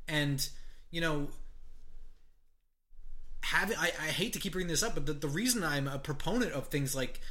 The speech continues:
the A A F and the X F L is they can experiment a little bit more than the N F L can with less risk with things like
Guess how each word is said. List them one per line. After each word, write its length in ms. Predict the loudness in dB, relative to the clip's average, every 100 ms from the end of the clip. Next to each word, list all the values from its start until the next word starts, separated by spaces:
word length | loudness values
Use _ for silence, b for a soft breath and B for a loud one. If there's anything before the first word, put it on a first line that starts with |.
| B 0
the 160 | 2
A 300 | 4 4 4
A 40 | 2
F 200 | 2 2
and 100 | 4
the 120 | 4
X 200 | 6 4
F 200 | 2 0
L 200 | -2 0
is 300 | 2 0 0 B B -6
they 220 | 2 2
can 200 | 2 0
experiment 960 | 2 6 6 8 6 6 4 2 0 -2 -6 -6 -2
a 40 |
little 200 | 0 2
bit 140 | 2 2
more 200 | 2 4
than 140 | 4
the 120 | 4 4
N 80 |
F 140 | 2 0
L 120 | -2
can 280 | 0 -2 -2
with 100 | -2
less 320 | 2 4 4
risk 420 | 4 2 4 0 0 B -2
with 140 | 0
things 280 | 4 6 6
like 260 | 4 2